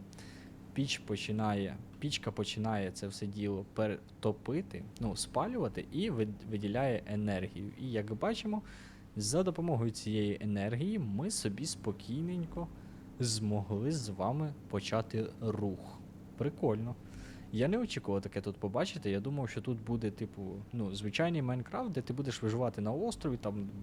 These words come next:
битися з монстрами. Такого побачити я реально тут не очікував.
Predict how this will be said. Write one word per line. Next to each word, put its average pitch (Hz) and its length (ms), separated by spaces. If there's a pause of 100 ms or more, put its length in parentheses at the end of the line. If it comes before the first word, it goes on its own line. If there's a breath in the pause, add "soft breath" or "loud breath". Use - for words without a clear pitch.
битися 110 340
з 101 140
монстрами. 143 640 (520 loud breath)
Такого 147 560
побачити 95 600
я 139 240
реально 117 280
тут 101 280
не 98 180
очікував. 71 680